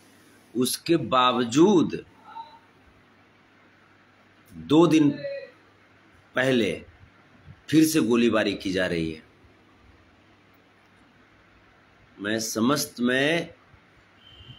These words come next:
यादव समाज से,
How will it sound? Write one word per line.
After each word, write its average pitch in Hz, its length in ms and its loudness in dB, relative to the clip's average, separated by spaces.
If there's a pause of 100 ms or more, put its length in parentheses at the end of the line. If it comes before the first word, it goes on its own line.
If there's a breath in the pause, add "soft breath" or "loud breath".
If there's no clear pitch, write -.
(1200 loud breath)
यादव 123 440 2
समाज 131 520 0
से, 92 320 -4